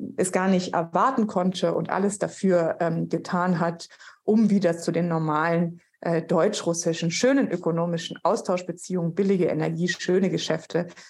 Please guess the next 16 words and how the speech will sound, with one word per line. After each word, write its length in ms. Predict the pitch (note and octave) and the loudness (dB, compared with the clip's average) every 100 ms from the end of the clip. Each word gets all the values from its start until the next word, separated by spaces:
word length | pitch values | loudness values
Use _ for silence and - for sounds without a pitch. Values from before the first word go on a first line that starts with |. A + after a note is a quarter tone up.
| - | -6
zurückzukehren 800 | - C#4 C#4+ A#3 A3+ F#3 F3+ - | 0 0 2 0 2 0 0 0
und 220 | E3 - - - - | -2 -4 -12 -8 -4
absolut 520 | A3 - F#3 E3+ E3+ | -4 -2 0 2 0
bereit 440 | E3 D3 D#3+ - | 0 0 0 -2
war, 280 | D3+ D3+ - - - | -2 -2 -4 -10 -2
über 260 | G3 F3 | 0 2
den 140 | E3 D#3+ | 2 0
russischen 560 | D3+ F3 E3 - - | -2 -2 -4 -4 -4
Angriff, 580 | D3+ G3+ F#3 E3+ F3+ - - - _ _ | 0 2 2 0 -2 -8 -18 -18 _ _
ähm, 320 | F3 E3+ D#3+ | -2 0 -2
auf 240 | D#3+ D#3+ F3+ | -2 -2 0
die 120 | F#3+ | -2
Ukraine 640 | D#3 - - F#3 E3 D3 | -2 -4 0 0 2 0
im 100 | D#3 | 0
Jahr 160 | E3 E3 | 0 -2
zweitausendvierzehn 1300 | - D#3 - E3 D#3 D3+ - - F3+ F3+ E3 E3 | -2 -4 -2 -2 -2 -4 -6 -2 -2 0 0 0